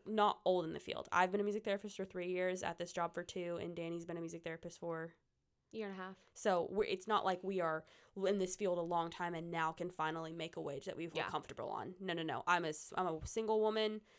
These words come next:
Speaker 1: in a household by myself, and I'm very comfortable with what I make.
Speaker 2: Yeah, absolutely. I think that's a huge, I mean, it is a huge concern, and compensation is a huge point of conversation in our field.
Speaker 1: It is.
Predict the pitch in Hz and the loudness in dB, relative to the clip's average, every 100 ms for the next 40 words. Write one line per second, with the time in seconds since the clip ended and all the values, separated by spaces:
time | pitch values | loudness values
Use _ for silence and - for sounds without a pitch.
0 | - _ 185 185 185 175 175 170 170 170 | -20 _ -2 2 4 2 2 2 2 2
1 | 165 170 160 160 160 156 160 - - - | 0 0 0 0 -2 -2 -4 -6 -8 -12
2 | - - 190 - - - - - 214 185 | -12 -12 -12 -12 -12 -16 -18 -12 -8 -8
3 | 185 _ - 202 - 190 185 175 190 196 | -10 _ -10 -8 -8 -10 -10 -12 -12 -8
4 | 220 233 220 208 196 202 190 - 214 220 | -8 -2 -2 -2 -6 -6 -8 -4 0 0
5 | 196 180 170 165 - - 196 170 190 190 | 0 -4 -6 -10 -14 -12 -8 -6 -6 -8
6 | - _ - 202 185 180 196 185 190 185 | -12 _ -2 0 0 -2 -4 -4 -4 -4
7 | 180 180 175 175 _ 220 202 185 180 180 | -4 -6 -8 -12 _ 4 4 2 -4 -4
8 | 180 170 - _ _ _ _ _ _ _ | -4 -8 -12 _ _ _ _ _ _ _
9 | _ _ 208 185 - 190 175 175 - 190 | _ _ -2 -2 -2 -4 -4 -10 -8 -6
10 | 180 180 175 180 175 - 175 175 - 170 | -4 -6 -6 -6 -8 -6 -4 -6 -4 -4
11 | 170 185 - - - 175 165 185 | -2 -6 -12 -10 -6 -4 -6 -10